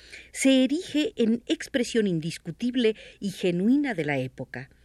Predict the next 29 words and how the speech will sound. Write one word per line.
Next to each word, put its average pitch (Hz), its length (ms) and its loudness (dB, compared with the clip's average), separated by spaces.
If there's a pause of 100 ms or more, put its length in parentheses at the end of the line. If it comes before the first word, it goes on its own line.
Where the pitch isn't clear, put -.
(440)
Sus - 260 -6
caracteres 165 580 0
dominantes, 233 840 -2 (300)
a 226 160 4
pesar 302 440 2
de 247 120 4
la 208 260 6
oficiosidad 214 880 0
de 147 160 -8
su 156 140 -10
papel 185 480 -2 (300)
y 214 100 0
de 190 120 6
su 202 180 -6
profunda 202 760 0
unilateralidad, 160 1080 -2 (540)
reflejan 285 760 2
hasta 185 280 -6
cierto 277 520 -2
punto 170 380 0
los 151 160 -8
problemas 175 640 -2
económicos 160 840 -2 (300)
y 269 120 0
sociales 175 640 0
que 151 120 -6
preocupan 143 560 -2
al 135 140 -4
mundo. 127 480 -8